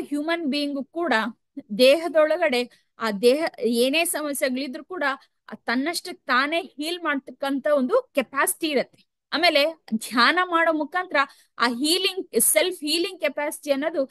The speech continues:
ಹೆಚ್ಚಾಗ್ತಾ ಹೋಗುತ್ತೆ masters. ನಾವು natural ಆಗಿ ಸಿಗ್ತಾ ಇರ್ತಕ್ಕಂಥ ಈ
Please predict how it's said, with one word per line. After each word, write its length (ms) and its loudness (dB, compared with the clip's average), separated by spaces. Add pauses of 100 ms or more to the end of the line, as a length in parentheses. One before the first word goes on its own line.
(260)
ಹೆಚ್ಚಾಗ್ತಾ 680 -2
ಹೋಗುತ್ತೆ 480 2
masters. 520 -4 (300)
ನಾವು 340 2
natural 680 0
ಆಗಿ 140 -2
ಸಿಗ್ತಾ 340 -4
ಇರ್ತಕ್ಕಂಥ 440 -2
ಈ 280 -2